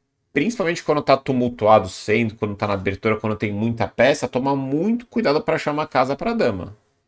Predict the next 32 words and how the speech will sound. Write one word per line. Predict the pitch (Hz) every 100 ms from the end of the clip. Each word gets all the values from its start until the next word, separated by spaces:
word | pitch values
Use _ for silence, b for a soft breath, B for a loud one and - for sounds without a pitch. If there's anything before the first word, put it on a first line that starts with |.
| _ _ _ _ _ _ _ -
Tem | 123
que | 135
tomar | 147
cuidado, | - 320 262 117
porque | - 123
não | 131
é |
fácil. | 240 240 117 92 92
A | 87
dama | 87 98 117
geralmente | 135 135 135 160
não | 285
consegue | 370 370 226 147
ficar | 135 - 117
no |
território | 107 104 107 107
inimigo, | 104 101 90 85
ela | 85
tem | 82 104
que | 107
voltar, | 170 254 151 107
né? | 95 113 _ _ _ _ _ _ _ -
Claro | 196 220
que | -
C | - 165
três | - 131 131
é |
o | 127
território | 135 127 127 120 120
branco, | 113 98 87 -
né? | 90 87
Assim, | - -